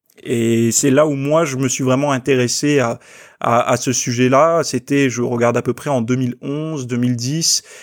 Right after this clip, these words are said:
Donc, c'était à peu près à cette période-là que j'ai vraiment commencé à, à m'y intéresser.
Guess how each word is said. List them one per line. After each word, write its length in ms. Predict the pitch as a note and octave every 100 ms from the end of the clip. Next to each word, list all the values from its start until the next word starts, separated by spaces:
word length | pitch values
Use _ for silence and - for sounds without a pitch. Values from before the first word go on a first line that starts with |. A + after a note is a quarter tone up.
| -
Donc, 200 | C3+ A2+
c'était 220 | - B2 B2+
à 80 |
peu 100 | B2
près 160 | C#3 D#3
à 60 | C#3+
cette 200 | C3+ -
période-là 400 | C3 C3 C#3 C#3+
que 60 |
j'ai 100 | B2
vraiment 300 | A#2 C3 D#3+
commencé 520 | D#3 C#3+ C#3 - D3+
à, 180 | C#3 A#2
à 260 | A#2+ - B2
m'y 160 | B2+
intéresser. 680 | B2+ A#2 B2 A#2+ - D#3+ F#3